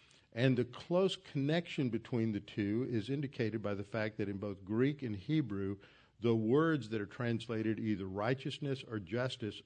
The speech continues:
are, are often the same word. Uh, dikaiosune is the word for righteousness, the quality of being righteous. And sometimes dikaios relates to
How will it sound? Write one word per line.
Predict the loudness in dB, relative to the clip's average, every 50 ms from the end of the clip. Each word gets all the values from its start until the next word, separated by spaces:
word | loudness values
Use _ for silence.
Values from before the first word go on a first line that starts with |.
| -8
are, | -6 -6 -6 -6 -8 -6
are | -6 -4 -4 -2
often | -2 -2 -2 -2 -2 -4 -4
the | -6
same | -6 -4 -2 -2 0 0 0
word. | 0 0 0 0 -2 -4 -10 -18 -20 _ _ _ -20 -20 -20 -20 -20 -20 _ _ _ _ -8
Uh, | -6 -6 -6
dikaiosune | -4 -6 -6 -6 -4 0 2 4 4 4 4 2 -2 -4 -2 0 2 2 4 4 4 4
is | 4 2 2
the | 0 -2
word | 0 2 2 2 2 2 -2
for | -4 -4
righteousness, | -2 0 2 2 2 2 0 -2 -8 -8 -6 -6 -6 -6 -8
the | -10 -12
quality | -10 -6 -2 -2 0 0 0 0 -2 -2
of | -4 -2 2
being | 2 4 4 4 2
righteous. | 0 0 -2 -2 -2 -4 -6 -8 -8 -10 -10 -14 -16 -20 -20 -20 -20 -8 -2 0
And | 0 0
sometimes | 0 0 2 2 2 2 2 0 2 2 4 2 2 2 -2 -4 -6 -6
dikaios | -6 -6 -6 -8 -4 2 2 4 4 6 4 4 2 0 0 -2 -4 -6 -10 -14 -16 _ -20 -20 -20 -20 -20 -20 _ _ _ -6
relates | 0 2 2 4 4 4 4 4 2 0 -4
to | -2 0 2 2 2 0 -2